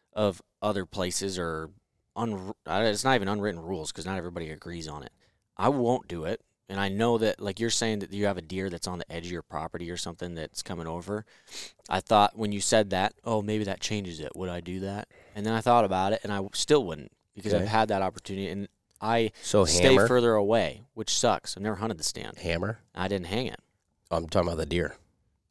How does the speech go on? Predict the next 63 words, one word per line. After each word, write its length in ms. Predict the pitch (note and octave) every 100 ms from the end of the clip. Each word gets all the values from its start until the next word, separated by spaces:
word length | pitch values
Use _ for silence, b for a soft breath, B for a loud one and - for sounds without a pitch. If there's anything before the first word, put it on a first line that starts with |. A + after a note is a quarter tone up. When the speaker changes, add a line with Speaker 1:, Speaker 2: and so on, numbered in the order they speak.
| _
Speaker 1:
What 100 | G2+ F2+
about 240 | F#2 F2
him? 140 | D2+ _ _ _ _ _ _ _ _ _ _ _ _ _
No. 300 | G#2 A#2 D2+ _ _ _ _ _ -
I 60 | A2
don't 120 | G#2+
care 160 | A#2+
about 200 | G#2+ F2 F2+
Speaker 2:
You 80 | F#2
Speaker 1:
him. 40 |
Speaker 2:
wouldn't 120 | F#2
have 80 | D#2 F2+
hunted 120 | F2
hammer? 340 | D#2+ F2 A2 - _ _ _ _ _ -
Speaker 1:
Not 160 | A2 B2
on 120 | G#2+
the, 120 | F#2+
not 220 | G2 A#2+
like 160 | A#2 F#2+
that, 240 | B2 B2
no. 320 | F#2 C3 E2 - _ _ _ _ _ -
Why 100 | A#2+
would 120 | C#3
I 40 |
hunt? 200 | B2+ C#3+ _
Why? 380 | G#2 A2+ E2 D2+ _ _ _ _ - - _
Speaker 2:
Oh, 180 | F2 E2
he 80 | D2+
was 80 | G#2
Speaker 1:
I 60 | B2+
had 200 | D3+ F3
the 120 | C3+
exact 180 | B2 C#3
Speaker 2:
a 20 |
hundred 100 | C#3
sixty 60 | G#2+
some 200 | - G2
Speaker 1:
same 40 | F#2
Speaker 2:
inch 100 | C#3
Speaker 1:
thing 160 | - B2
Speaker 2:
eight, 160 | F2 -
and 140 | E2+ E2+
he 60 |
was 80 | G#2
Speaker 1:
with 80 | C3
Speaker 2:
on 180 | F#2 F2
the 60 |
Speaker 1:
a 100 | E2+
Speaker 2:
property 280 | A#2 G2 C3
Speaker 1:
big, 80 | C#3
Speaker 2:
that 60 | B2
Speaker 1:
I 60 |
had 120 | C#3+
Speaker 2:
you 60 | B2
Speaker 1:
a, 40 | E2+
Speaker 2:
had. 80 |
Speaker 1:
the 60 | F#2+
same 260 | - C#3+ C3
thing 180 | D3 C3
with 100 | F#2+
a 60 |
bigger 340 | F2 G#2+ A#2+ G2
deer. 400 | A#2+ E2 -